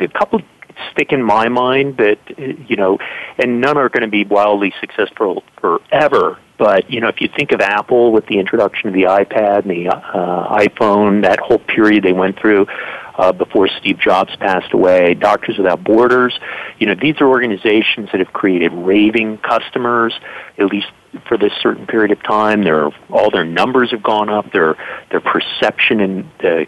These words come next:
communities are, are great, and these are, it's, they're hitting on all eight cylinders, or in some of their cases, the twelve cylinder car. You know, I mean, they're, they're, they're nailing it on every front, at least for some re-,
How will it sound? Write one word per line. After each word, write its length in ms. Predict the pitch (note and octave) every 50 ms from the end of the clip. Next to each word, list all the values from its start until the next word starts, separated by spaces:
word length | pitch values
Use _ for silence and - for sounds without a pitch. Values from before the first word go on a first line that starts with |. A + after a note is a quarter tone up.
| -
communities 680 | - - - G2+ G2 G#2+ A#2 A#2 A2+ G#2 A2 G#2+ G2 -
are, 200 | G#2+ G2 F#2 F#2+ - G2+
are 200 | G2 F#2 E2+ -
great, 460 | - - G#2+ G2 F2+ F#2 F#2 F#2+ - -
and 160 | - F#2+ F#2+ F#2 -
these 200 | - A#2 A2 -
are, 180 | A2 F#2+ F#2 - - _ - - - - - _ _ _ _
it's, 160 | A2 - - - - -
they're 140 | - A2+ G#2+
hitting 260 | - - D#3+ - D#3
on 140 | B2 B2 A#2
all 240 | G#2+ G#2+ A2+ G#2+ G#2
eight 160 | G2 G2+ - - - -
cylinders, 460 | A2+ A2 G#2+ G#2 G2 F2+ E2+ D#2+ - -
or 140 | F2 E2+
in 80 | E2 D#2 -
some 140 | - G#2+ F#2+
of 20 | -
their 120 | E2 E2
cases, 360 | - - F2 D#2+ - - - - -
the 220 | - - - - - - _ _
twelve 280 | - - A#2 B2 A2+ - -
cylinder 320 | - F#2 F2 - - E2 D#2+
car. 400 | - G2 F2 E2+ E2 E2 F2 -
You 140 | - F#2+
know, 80 | - F2+
I 80 | E2+ E2+
mean, 160 | F#2 F2 E2+
they're, 180 | E2+ E2+ G2 - -
they're, 200 | - G2 F2+ E2 - - -
they're 120 | - E2 F2
nailing 380 | F#2 G2 A2 B2 B2+ B2 A2+
it 100 | A2 G2+
on 160 | F#2 F2+ F2
every 500 | F2+ F2+ F#2+ G2 G2 F#2 F2+ E2 D#2+ - - _ - _ -
front, 260 | - G#2+ G#2+ F2+ -
at 160 | - - -
least 220 | - A2 G#2 - - -
for 100 | - F2+ - - -
some 280 | G#2 F2+ F#2 F2+ E2
re-, 420 | - G#2 A#2+ A#2 C3+ C#3 D3 D3